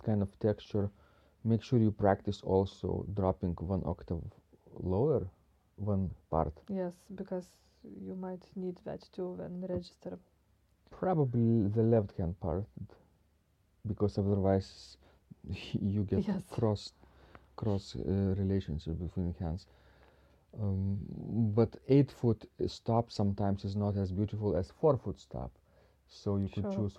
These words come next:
Speaker 1: four foot registration, but then you need to drop one octave lower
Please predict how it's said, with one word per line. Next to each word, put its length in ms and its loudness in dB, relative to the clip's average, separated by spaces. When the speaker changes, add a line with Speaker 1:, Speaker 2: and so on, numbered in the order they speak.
Speaker 1:
four 160 2
foot 280 -4
registration, 760 -4
but 160 -4
then 180 0
you 120 0
need 240 -2
to 380 -4
drop 280 -2
one 220 -4
octave 340 -8
lower 360 -2